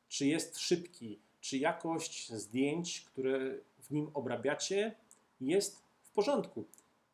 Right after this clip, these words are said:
Jeżeli macie jakikolwiek problem, cokolwiek pojawi się na tak zwanym dużym minusie, Sprawdźcie, co produkuje konkurencja. Może niekoniecznie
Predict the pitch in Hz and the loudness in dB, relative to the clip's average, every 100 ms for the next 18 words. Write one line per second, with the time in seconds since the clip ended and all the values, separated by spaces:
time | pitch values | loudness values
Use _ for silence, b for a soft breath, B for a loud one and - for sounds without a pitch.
0 | _ 131 127 180 165 165 175 _ - 139 | _ -2 2 2 2 -2 -6 _ -4 0
1 | 143 139 135 - - 151 131 139 139 _ | 0 0 -4 -6 -2 0 2 0 -2 _
2 | _ 139 147 117 113 104 - - 135 151 | _ 2 4 4 -2 -4 -12 -14 0 2
3 | 139 131 127 - _ _ _ _ 139 135 | 4 2 2 -8 _ _ _ _ 4 6
4 | 135 123 - 120 117 - 117 120 113 120 | 6 0 -2 -4 -4 -6 -8 -6 -6 -4
5 | 131 120 117 165 147 131 127 120 151 233 | -2 -2 -2 0 2 0 -2 -4 -4 -4
6 | 269 _ _ _ B B B - 277 285 | -4 _ _ _ B B B -4 0 0
7 | - 160 - 175 151 135 139 135 127 - | 0 -2 -2 -4 -6 0 2 2 0 -2
8 | 120 110 - 107 - B B B - 135 | -2 0 -2 -4 -6 B B B -6 -2
9 | 170 170 165 156 180 - 156 147 135 123 | -2 -4 -2 -2 -2 -2 2 4 2 0